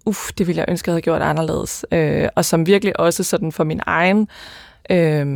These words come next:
læring og udvikling i det her felt fylder meget. Jeg har også, øh, nu er det selvfølgelig også en tid, hvor vi tænker meget på det her, ikke? Jeg tror, jeg har fem oplevelser bare fra sidste uge, hvor jeg tænker,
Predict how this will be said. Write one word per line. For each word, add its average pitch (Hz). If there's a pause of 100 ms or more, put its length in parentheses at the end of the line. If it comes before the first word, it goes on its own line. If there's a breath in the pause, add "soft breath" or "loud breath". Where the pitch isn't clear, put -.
(340)
læring 180
og -
udvikling 180
i -
det 165
her 156
felt -
fylder 160
meget. 156
Jeg 175
har 160
også, 185
øh, 151 (1120 loud breath)
nu 202
er 202
det 190
selvfølgelig 180
også 196
en 190
tid, 240
hvor 190
vi 180
tænker 220
meget 180
på 185
det 175
her, 165
ikke? 190
Jeg 185
tror, -
jeg 185
har 190
fem 220
oplevelser 175
bare -
fra 202
sidste -
uge, 226
hvor 190
jeg 147
tænker, 180